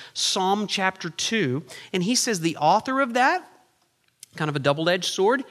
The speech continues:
Humanly speaking, David was the author. God used David's mouth, but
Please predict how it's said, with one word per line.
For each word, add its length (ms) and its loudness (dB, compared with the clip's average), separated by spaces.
Humanly 460 2
speaking, 560 -4
David 400 0
was 160 0
the 140 0
author. 340 -2
God 240 2
used 260 -4
David's 300 0
mouth, 320 2
but 180 4